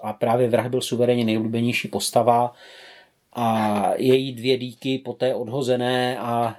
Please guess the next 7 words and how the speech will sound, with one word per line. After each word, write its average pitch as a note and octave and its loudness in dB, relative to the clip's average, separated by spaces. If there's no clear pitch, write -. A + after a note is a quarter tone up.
řetěz A#2+ -2
v - -12
obou B2 2
rukou A#2 4
byly A2 0
naprosto G#2+ -4
ultimátní. G2+ -2